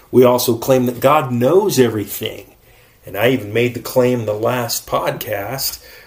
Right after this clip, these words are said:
that God already knew that he was gonna save the Ninevites. So what is this all about? It looks like we have a contradiction here. And you may remember I gave you some scripture references to look at.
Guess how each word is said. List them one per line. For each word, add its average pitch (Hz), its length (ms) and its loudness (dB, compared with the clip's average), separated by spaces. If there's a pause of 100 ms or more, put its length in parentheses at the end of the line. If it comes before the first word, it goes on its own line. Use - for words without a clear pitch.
(200)
that 113 220 0
God 127 320 4
already 127 360 4
knew 143 280 0
that 123 120 0
he 127 80 0
was 120 120 -4
gonna 135 180 0
save 143 260 2
the 135 80 -2
Ninevites. 147 960 -6
So 123 360 4
what 120 520 2
is 180 300 -2
this 127 240 -4
all 120 180 0
about? 127 300 -2
It 123 60 -2
looks 127 360 0
like 123 360 -4 (300)
we 135 120 -2
have 101 140 0
a 113 60 -4
contradiction 127 840 -4
here. 92 340 -14 (880)
And 123 220 2
you 127 60 4
may 131 180 4
remember 123 460 2
I 117 80 -2
gave 113 260 -2
you 113 80 -4
some 117 160 -4
scripture 151 460 -2
references 113 640 0
to - 120 -10
look 110 260 -2
at. 101 380 -4